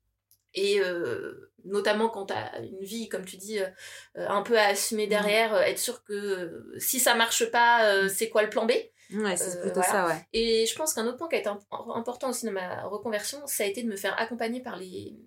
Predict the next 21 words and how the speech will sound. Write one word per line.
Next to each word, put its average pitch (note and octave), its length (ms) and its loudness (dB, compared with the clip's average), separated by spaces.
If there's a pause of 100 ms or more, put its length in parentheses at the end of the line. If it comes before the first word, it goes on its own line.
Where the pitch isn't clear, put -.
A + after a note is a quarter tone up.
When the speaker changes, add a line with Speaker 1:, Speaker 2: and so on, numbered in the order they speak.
(100)
Speaker 1:
bons B3+ 260 0
organismes G#3+ 440 -4
et G3 80 -4
les, F3+ 320 -10
les F#3+ 140 -8
bonnes A3 180 -2
personnes. - 420 -4
Speaker 2:
Ok. F#3 200 -8 (360)
Speaker 1:
Parce G3 200 4
que, - 120 -4
euh, G3+ 560 6
parce G3+ 240 0
que - 140 -10
du A3 180 -8
coup, C#4+ 160 -10
je C4+ 120 -4
me G#3 80 -2
suis - 180 -4
sentie G#3 340 -2
moins, A#3 480 -4
euh, G3 520 0